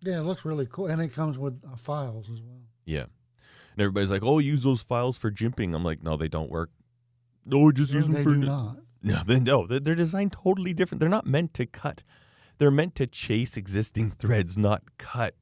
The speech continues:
Speaker 2: You know, it's a different tooth profile. So,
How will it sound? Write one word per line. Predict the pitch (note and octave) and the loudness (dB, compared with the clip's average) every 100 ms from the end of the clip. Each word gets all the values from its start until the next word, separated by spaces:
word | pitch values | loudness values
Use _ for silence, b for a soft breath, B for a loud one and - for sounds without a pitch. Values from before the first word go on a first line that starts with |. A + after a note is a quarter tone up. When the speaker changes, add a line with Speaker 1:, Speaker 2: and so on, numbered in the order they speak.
| _ - | _ -8
Speaker 2:
You | G#2+ | -4
know, | G#2 | -2
it's | A2+ B2 | -2 -2
a | A#2 | -4
different | A2+ A#2+ C#3+ C3 - - | -2 -2 -2 -6 -10 -4
tooth | D3+ G3 - | 0 2 0
profile. | - G2+ D#2+ E2 D2 D2+ | 0 2 0 -4 -6 -6
So, | - C3 C3 | -6 -4 -4